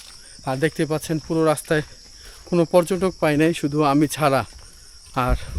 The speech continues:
পথের ভিউটা দেখেন, চমৎকার একটা পথ। মেঘ দেখেন,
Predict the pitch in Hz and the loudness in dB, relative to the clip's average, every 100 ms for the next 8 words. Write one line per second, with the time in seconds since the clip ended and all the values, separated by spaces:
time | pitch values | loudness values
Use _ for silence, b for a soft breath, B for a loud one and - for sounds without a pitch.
0 | - 202 - 170 160 147 160 131 131 120 | 0 0 0 -2 -2 0 -2 -2 -10 -12
1 | - - - B B B - 190 190 - | -14 -20 -20 B B B -6 -4 -4 -2
2 | 185 160 139 127 151 - - - - B | 0 0 -4 -8 -6 -8 -14 -20 -20 B
3 | B B B B B _ _ _ _ _ | B B B B B _ _ _ _ _
4 | _ _ _ _ _ _ _ _ _ _ | _ _ _ _ _ _ _ _ _ _
5 | _ _ 151 156 165 156 165 - | _ _ 0 2 2 2 0 0